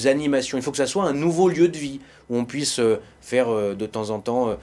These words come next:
euh, des réunions, euh, des petites, de la petite restauration, euh, des rencontres,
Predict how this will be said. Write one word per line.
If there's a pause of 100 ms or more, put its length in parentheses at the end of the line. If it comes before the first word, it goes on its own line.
(260)
euh,
des
réunions,
euh,
des
petites,
de
la
petite
restauration,
euh,
des
rencontres,